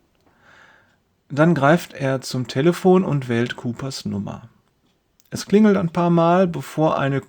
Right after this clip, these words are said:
kühle Frauenstimme sich meldet. Kurz darauf ist er mit seinem Kunden verbunden. "Cooper hier. Hallo, Herr Schneider. Wie kann ich Ihnen helfen?"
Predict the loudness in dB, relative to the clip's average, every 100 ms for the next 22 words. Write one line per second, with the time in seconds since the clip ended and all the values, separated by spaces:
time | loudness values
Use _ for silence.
0 | -6 -2 -2 -2 -6 -4 0 0 -2 -4
1 | -4 -2 -2 -6 -8 -8 -6 -8 -10 -12
2 | -18 -20 -18 -20 -20 -18 -6 -4 -2 -2
3 | 2 2 0 -6 -4 -2 -2 -2 -2 -2
4 | -4 -4 -2 -2 -4 -6 -8 -8 -6 -6
5 | -8 -14 -18 _ _ _ _ _ 0 2
6 | 4 4 6 8 6 4 0 -2 0 2
7 | 4 4 4 4 4 6 6 4 0 -2
8 | 0 2 2 4 4 2 0 -2 -2 -2